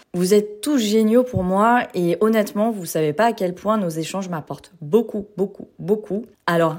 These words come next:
merci beaucoup et vous me confortez dans le fait que la boutique physique, c'était vraiment ce qui, ce qu'il me fallait. C'était vraiment, c'était ce qu'il me fallait tout court, en fait. Voilà pourquoi j'ai vraiment voulu ouvrir une boutique physique en pleine campagne.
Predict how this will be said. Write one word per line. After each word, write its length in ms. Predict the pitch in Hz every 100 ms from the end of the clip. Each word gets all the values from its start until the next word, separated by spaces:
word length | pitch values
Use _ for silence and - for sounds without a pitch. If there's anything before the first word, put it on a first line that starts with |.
| -
merci 680 | 175 175 208 233 - 208 190
beaucoup 680 | 165 165 226 - 196 208 208 -
et 240 | 185 170
vous 200 | 165 185
me 120 | 180
confortez 520 | 170 214 214 190 208 202
dans 120 | 170
le 80 | 165
fait 180 | 196
que 140 | 208 175
la 100 | 156
boutique 360 | 156 - 180
physique, 420 | - 208 185 196 202
c'était 480 | - 170 175 180
vraiment 360 | 170 170 175 185
ce 180 | 190 -
qui, 340 | - 160 156
ce 140 | - -
qu'il 100 | 190
me 60 |
fallait. 400 | 185 175 175 202
C'était 280 | 196 175 170
vraiment, 400 | 165 165 185 208 - - -
c'était 320 | - 185 220
ce 100 | 220
qu'il 140 | 233
me 40 | 226
fallait 280 | 220 220 254
tout 120 | 208
court, 340 | - 359 156 -
en 120 | 180
fait. 360 | 180 160 - -
Voilà 280 | 165 202 277
pourquoi 320 | - 208 240
j'ai 180 | 240 175
vraiment 300 | 160 190 240
voulu 320 | 220 196 226 -
ouvrir 340 | 214 214 226
une 120 | 196
boutique 380 | 175 185 - 180
physique 420 | - 208 202 226 -
en 120 | 165
pleine 340 | 151 - 247 247
campagne. 560 | 214 196 170 175 170